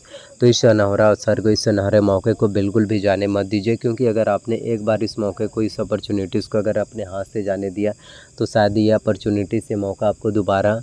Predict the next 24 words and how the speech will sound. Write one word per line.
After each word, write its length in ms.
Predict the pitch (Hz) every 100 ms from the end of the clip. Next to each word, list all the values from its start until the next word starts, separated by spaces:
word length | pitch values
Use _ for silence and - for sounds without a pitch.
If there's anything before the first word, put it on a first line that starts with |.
| -
मिलेगा 440 | 101 98 104 104
या 100 | 104
नहीं 240 | 101 95 101
मिलेगा, 320 | 101 101 104
इसकी 220 | 98 -
कोई 220 | 104 101
guarantee 480 | 95 95 98 92 107
नहीं 260 | 98 95 92
है। 100 | 90 - - - - - - -
इसलिए 380 | 120 - 120 110
सिर्फ 380 | 101 - 113 -
आपको 280 | 98 - 113
अपने 240 | 107 110
आप 200 | 98 98 -
पर 100 | 107
भरोसा 420 | 104 107 101 113
करना 300 | 113 110 110
है, 120 | 113
अपने 320 | 117 101 104
आप 160 | 101 98 -
पर 140 | 107
जो 140 | 104
है, 160 | 107 107
अ, 220 | 104 104